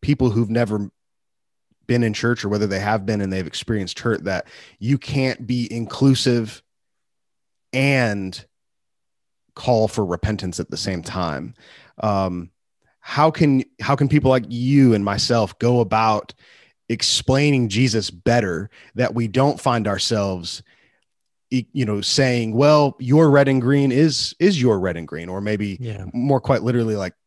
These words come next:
Speaker 1: "Your truth is your truth." Um, but in fact, saying Jesus is, is welcome and open to all, but he does require things of us. How can we better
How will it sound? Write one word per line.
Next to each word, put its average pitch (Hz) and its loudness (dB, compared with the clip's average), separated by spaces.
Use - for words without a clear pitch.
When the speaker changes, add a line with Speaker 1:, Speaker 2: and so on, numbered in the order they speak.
Speaker 1:
"Your 120 2
truth 127 2
is 101 -2
your 127 4
truth." 87 -8
Um, 110 -6
but 110 -2
in 110 -4
fact, 117 -2
saying 107 -6
Jesus 135 0
is, 113 -6
is 110 -4
welcome 123 2
and 101 -8
open 120 2
to 95 -8
all, 110 0
but 117 2
he 113 -2
does 107 0
require 101 0
things 87 -8
of 85 -8
us. 90 -4
How 143 2
can 165 2
we 127 4
better 104 -6